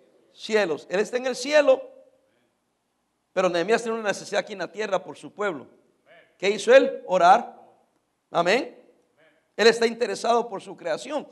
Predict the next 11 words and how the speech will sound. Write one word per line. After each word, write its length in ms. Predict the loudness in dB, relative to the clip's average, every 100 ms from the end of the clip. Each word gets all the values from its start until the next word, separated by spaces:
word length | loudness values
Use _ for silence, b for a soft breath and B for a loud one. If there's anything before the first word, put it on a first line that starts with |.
| b -2
Vea 180 | 0
el 100 | 2
dos 220 | 2 2 0
cuatro. 600 | 2 2 2 -14 -16 _ _ _ _ _ _ _ _ _ _ _ _ _ _ _ _ _ -6
"Me 160 | 0 2
dijo 220 | 2 2
el 100 | 2
rey, 400 | 2 2 -2 -12 -20 _ _ _ _ _
¿qué 180 | -2 4
cosa 340 | 6 6 2
qué? 280 | 0 -4 -6